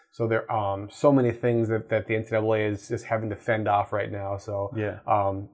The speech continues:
Speaker 1: you know, kudos to them. They're doing a great job of, of trying to keep everything equitable and fair.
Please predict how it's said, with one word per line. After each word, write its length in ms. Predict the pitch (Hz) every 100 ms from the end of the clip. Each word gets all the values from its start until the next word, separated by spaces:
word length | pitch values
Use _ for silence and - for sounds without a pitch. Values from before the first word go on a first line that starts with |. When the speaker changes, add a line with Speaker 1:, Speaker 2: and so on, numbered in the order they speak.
| _
Speaker 1:
you 100 | 113
know, 60 |
kudos 360 | - - 143 123
to 120 | 123
them. 220 | 113 113
They're 180 | 110 110
doing 200 | 117 110
a 60 | 107
great 240 | 113 107
job 240 | 113 110 107
of, 200 | 101 120
of 180 | 113
trying 360 | - - 117 120
to 60 | 117
keep 280 | 127 120
everything 340 | 139 123 120 117
equitable 420 | 120 - 117 113
and 80 | 104 -
fair. 340 | 104 98 104